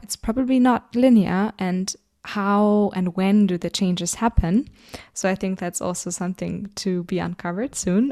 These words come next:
or in the future. But because I really like, or I'm v-, very much interested in the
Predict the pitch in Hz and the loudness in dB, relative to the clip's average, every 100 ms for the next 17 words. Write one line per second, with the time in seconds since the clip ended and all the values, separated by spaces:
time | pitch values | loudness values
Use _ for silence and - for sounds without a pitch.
0 | - 170 160 170 202 - 175 - 190 311 | -4 -6 -4 -4 -6 -6 -6 -2 -2 -2
1 | - - - - - - _ - 220 214 | -10 -20 -18 -18 -20 -20 _ 2 2 4
2 | - 208 208 220 208 208 202 208 214 196 | 0 -6 0 0 2 2 2 2 2 2
3 | 196 202 - - 180 175 185 - - 196 | 0 -2 -4 -6 -4 -2 -4 -6 -6 -6
4 | - 202 208 202 208 214 208 - 196 190 | 0 4 4 2 0 -4 -6 -4 -6 -4
5 | 190 185 180 175 | -4 -2 -2 -4